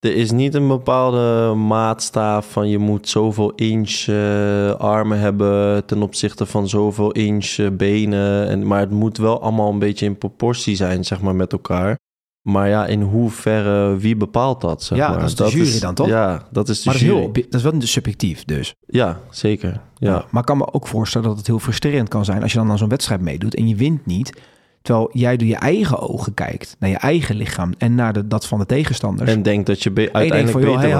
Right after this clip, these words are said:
Speaker 1: was.
Speaker 2: hallo, ik,
Speaker 1: Hij
Speaker 2: ik"
Speaker 1: was eigenlijk voor mij. Die, die
Speaker 2: Ja.
Speaker 1: pa-, ja, dat is zeker,
Speaker 2: Want
Speaker 1: ja.
Speaker 2: als het
Speaker 1: Ja.
Speaker 2: gaat om een matter of perspective,
Speaker 1: Mhm.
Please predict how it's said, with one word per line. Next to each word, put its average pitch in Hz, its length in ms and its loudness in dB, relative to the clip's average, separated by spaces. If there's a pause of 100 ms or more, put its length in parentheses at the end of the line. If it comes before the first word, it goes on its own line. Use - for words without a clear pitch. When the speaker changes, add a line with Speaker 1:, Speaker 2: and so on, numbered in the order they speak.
Speaker 1:
was. 151 60 4
Speaker 2:
hallo, 110 240 0 (240)
ik, 175 140 0 (680)
Speaker 1:
Hij 104 140 2
Speaker 2:
ik" 104 40 2
Speaker 1:
was 107 160 0
eigenlijk 107 360 0
voor 107 160 0
mij. 104 300 0 (560)
Die, 107 300 2
die 107 100 4
Speaker 2:
Ja. 240 240 2
Speaker 1:
pa-, 110 60 -2
ja, 117 280 4
dat 156 180 0
is - 60 -10
zeker, 123 340 0
Speaker 2:
Want 147 140 2
Speaker 1:
ja. 151 120 0
Speaker 2:
als - 240 -2
het 156 100 0
Speaker 1:
Ja. 151 60 0
Speaker 2:
gaat 160 220 2
om 147 100 2
een 143 160 2
matter 143 340 2
of 127 120 -6
perspective, - 920 -4
Speaker 1:
Mhm. 98 300 0